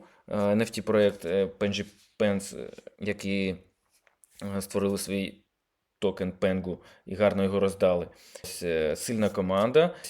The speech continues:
і великі плани по залученню нових користувачів через офлайн за-, заходи.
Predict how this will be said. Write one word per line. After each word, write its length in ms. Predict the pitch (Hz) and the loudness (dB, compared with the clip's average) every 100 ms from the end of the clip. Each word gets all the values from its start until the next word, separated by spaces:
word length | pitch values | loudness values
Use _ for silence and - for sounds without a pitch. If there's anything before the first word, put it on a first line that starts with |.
| - | -8
і 140 | 127 | -2
великі 340 | 123 139 139 113 | 0 0 -2 2
плани 280 | 135 139 | 4 4
по 120 | 123 110 | 2 0
залученню 420 | 117 127 - 113 | 0 -2 -2 -2
нових 160 | 110 | -2
користувачів 560 | - 104 107 104 123 123 | -4 -6 -2 -4 -4 -6
через 420 | - 110 107 - | -2 0 0 -6
офлайн 420 | 120 110 113 101 92 | -8 0 2 2 0
за-, 340 | - 101 101 | 0 0 2
заходи. 460 | 110 98 - 87 | 4 2 2 -8